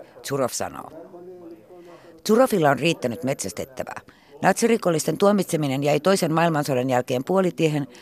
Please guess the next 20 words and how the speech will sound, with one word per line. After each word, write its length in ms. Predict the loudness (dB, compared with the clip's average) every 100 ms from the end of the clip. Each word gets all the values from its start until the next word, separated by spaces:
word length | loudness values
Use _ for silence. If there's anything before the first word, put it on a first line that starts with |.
| -4
tai 160 | 4 6
oikeastaan 520 | 6 6 0 2 2
vasta 300 | 2 2 2
alkuvaiheeseen. 880 | 2 0 -4 -4 -6 -8 -10 -10 -16 -20 _ _ -20 -20 -20 -2
Johtavia 480 | 0 2 4 4 6
natsirikollisia 800 | 4 4 2 2 2 0 0 0
kyllä 260 | 2 2
tuomittiin 600 | 4 4 4 0 -2 2
aluksi 340 | 4 4 0 -2
näyttävästi 600 | 0 0 0 -2 -2 0
Nürnbergin 520 | 0 2 0 0 2
oikeudenkäynneissä 960 | 0 2 -2 -2 -2 -2 0 -2 -4 -8 -14 -16
sekä 320 | -4 2 6
oikeudenkäynneissä 840 | 6 6 0 0 -2 -2 -2 0 0
eri 180 | 0
maissa. 440 | -2 -4 -4 -8 -10 -18 -20 -20 -20 -8
Mutta 240 | -4 0 2
pian 260 | 4 4
into 260 | 4 0 -2
hiipui. 440 | -4 -6 -6 -10